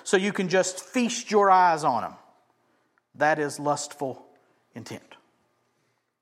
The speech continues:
And if you can't see that we are flooded with opportunities to do this in our culture, you are either innocently oblivious, praise God for that, or you're just plain stupid.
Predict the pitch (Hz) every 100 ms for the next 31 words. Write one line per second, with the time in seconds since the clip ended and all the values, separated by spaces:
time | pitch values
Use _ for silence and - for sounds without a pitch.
0 | _ _ _ _ _ _ _ 151 143 143
1 | - - 247 262 - - 220 139 127 139
2 | - _ - - 139 175 160 139 - 196
3 | 226 233 220 214 - 196 - 196 - 202
4 | 190 196 180 170 170 190 180 185 151 143
5 | 208 185 - 143 - - - 180 170 170
6 | 180 160 - 196 247 262 277 220 233 214
7 | 208 185 185 185 - - - _ 170 147
8 | - 170 170 185 170 147 151 - - -
9 | - 170 156 139 147 - - 165 113 -
10 | - - -